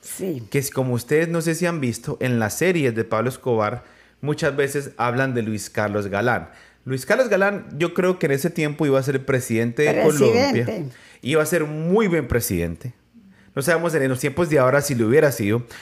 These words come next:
Speaker 2: pero en ese tiempo Luis Carlos Galán iba a ser un muy buen presidente y Pablo Escobar lo mandó a matar.
Speaker 1: Sí.
Speaker 2: Como cuenta Popeye, que fue que uno de los que estaba ahí cuando lo asesinaron.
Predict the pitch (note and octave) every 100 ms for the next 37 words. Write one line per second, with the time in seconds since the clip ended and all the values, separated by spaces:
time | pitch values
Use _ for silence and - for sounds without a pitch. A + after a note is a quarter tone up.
0 | - D3 D3 A3 C#4 - A#3 G3 G3+ D3+
1 | - C#3+ D3+ C#3 B2+ C3 C3 B2+ B2+ F3
2 | F3 F3 F3 D#3+ B2 G#2+ G2+ B2+ - -
3 | _ _ - D3 E3 F3 F#3+ G3 F#3+ F#3+
4 | E3 C#3 A#2 B2+ - _ - G#2 A2 G#2+
5 | G#2 A2+ A#2+ B2 B2 A#2 F2+ - - _
6 | _ - - E3+ D#3+ C3 B2 - A#2+ A2
7 | B2 - A2 B2 A#2+ C#3 - _ - A2+
8 | A#2+ G#2+ - A#2 A#2 A2 - - A#2+ A#2+
9 | A#2+ - G#2+ G2 A#2 A2 A#2 B2 B2+ A2
10 | G#2 G2 F#2+ F#2 F#2+ F#2 - F#2+